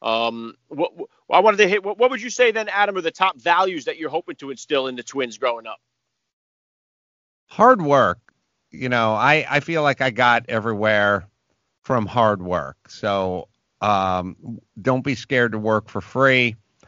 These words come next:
Speaker 2: Uh, don't be scared to have a goal and pursue it. Do not expect to be compensated for that for a while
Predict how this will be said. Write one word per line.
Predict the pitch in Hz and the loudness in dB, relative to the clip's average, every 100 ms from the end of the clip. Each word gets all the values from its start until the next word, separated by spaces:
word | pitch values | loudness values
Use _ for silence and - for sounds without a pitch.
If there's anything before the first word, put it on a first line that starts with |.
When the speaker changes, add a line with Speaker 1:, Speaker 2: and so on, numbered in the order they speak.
| _ _ _ | _ _ _
Speaker 2:
Uh, | - 110 98 - | 0 2 2 2
don't | 113 113 | 0 0
be | 113 | -4
scared | - 120 104 101 | -4 0 2 2
to | 104 98 92 - _ | 0 2 0 -4 _
have | - 104 95 | -4 -2 -2
a | |
goal | 85 107 113 107 110 | -2 0 2 2 2
and | 104 95 | -2 -4
pursue | 92 90 135 123 | -6 -4 0 2
it. | 117 117 - | 2 2 -2
Do | 107 | -2
not | 104 107 101 | 2 2 2
expect | 92 - - 107 - | -2 -6 0 0 -2
to | 101 | -6
be | 95 | -6
compensated | - 113 117 113 117 - 120 113 110 113 - _ _ _ | -4 0 0 -2 -6 -2 0 2 0 -2 -6 _ _ _
for | _ 131 | _ 2
that | 117 113 113 - | 4 2 2 -2
for | - 117 | -2 0
a | 104 | 2
while | 101 104 110 113 110 | 2 4 4 2 -2